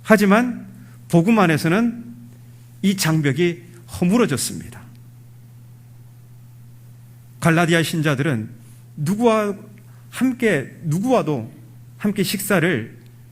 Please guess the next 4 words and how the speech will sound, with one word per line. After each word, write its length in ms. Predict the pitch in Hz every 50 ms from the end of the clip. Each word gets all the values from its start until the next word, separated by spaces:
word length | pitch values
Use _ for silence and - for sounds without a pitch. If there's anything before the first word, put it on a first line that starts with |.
| - -
나누던, 480 | - 120 123 120 139 147 202 185 170 -
나누던 460 | 127 127 135 139 147 160 170 160 151
사람들이었죠. 640 | - - 170 165 170 151 120 107 92 95 - - -
그런데 600 | - 165 180 160 139 151 147 123 104 101 -